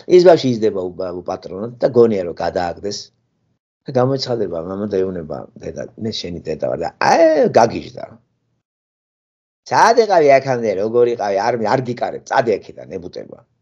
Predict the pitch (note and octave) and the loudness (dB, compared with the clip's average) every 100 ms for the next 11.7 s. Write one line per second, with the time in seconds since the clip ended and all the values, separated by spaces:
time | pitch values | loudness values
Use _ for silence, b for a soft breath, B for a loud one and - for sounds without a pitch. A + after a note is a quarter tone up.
0 | _ - B2+ F#2 E2+ D#2+ - - - - | _ -8 -8 -6 -8 -8 -16 -16 -20 -20
1 | _ _ _ _ _ _ _ _ _ _ | _ _ _ _ _ _ _ _ _ _
2 | D3+ E3+ F#3 - G3 B2+ G#2+ - C#3+ C#3+ | 2 2 0 -4 -4 -6 -10 -4 -2 -2
3 | - _ _ A2 A#2+ A#2 A2+ G#2+ - F#2 | -4 _ _ -8 -4 -4 -4 -8 -10 -10
4 | E2 F#2 E2+ - F#2+ - F#2+ F#2+ E2+ F#2 | -12 -14 -12 -10 -8 -6 -6 -6 -4 -4
5 | E2+ - F2 E2+ G2 G#2 - G2+ F#2 F2+ | -4 -8 -8 -4 -4 -4 -2 -2 0 -2
6 | F#2 - _ - F2 F2+ F#2 A2 - F#2 | -4 -10 _ -6 -4 -2 -2 -2 0 0
7 | E2+ E2+ - - _ _ _ _ _ _ | 0 -4 -6 -10 _ _ _ _ _ _
8 | _ _ _ _ - F#3 G3 E3 G#2+ A2+ | _ _ _ _ -6 0 2 2 2 4
9 | C3 G#2 F#2 - - A#1 - F2 F#2 - | 2 0 -6 -6 -14 -14 -4 -4 -4 -8
10 | - - - _ _ _ _ _ _ _ | -12 -12 -16 _ _ _ _ _ _ _
11 | - G#2+ B2 C#3 G2 G2 | -6 -4 0 2 2 -2